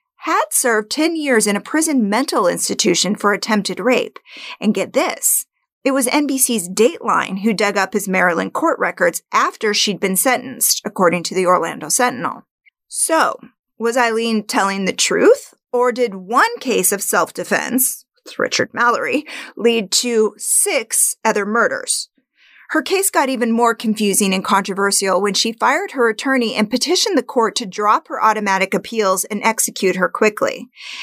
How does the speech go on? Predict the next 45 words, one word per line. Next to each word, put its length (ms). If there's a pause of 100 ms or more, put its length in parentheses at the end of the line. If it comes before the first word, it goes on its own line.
(120)
After 280
ten 260
years 220
on 160
death 260
row, 300
she 180
said 220
she 100
was 180
done 320
with 200
humanity, 640 (340)
filled 260
with 140
hate, 420 (220)
and 120
would 180
kill 180
again 340
if 160
given 280
the 60
chance. 580 (640)
On 100
the 40
morning 380
of 80
October 420
ninth, 460
two 160
thousand 400
two, 240
just 260
before 260
she 140
was 140
given 240
the 140
lethal 360
injection, 680
her 160
last 400
words 300
were 360